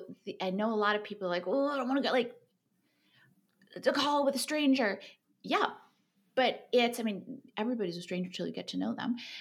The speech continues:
Um, sounds very Sesame Street, but it's true. Uh, there, it's, it's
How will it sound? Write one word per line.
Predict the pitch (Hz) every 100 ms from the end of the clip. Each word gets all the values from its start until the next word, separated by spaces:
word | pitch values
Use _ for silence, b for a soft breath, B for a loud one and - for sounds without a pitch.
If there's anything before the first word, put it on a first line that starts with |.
| B -
Um, | 202 185 - 226 220 -
sounds | - 202
very | 180 185
Sesame | - - 170 165
Street, | - 170
but | 180
it's | 143
true. | - 339 - - B B B B B
Uh, | - 180 - 64 - - _ _ _ _ _ _ _ -
there, | 233 220 226
it's, | 208 208
it's | 214 208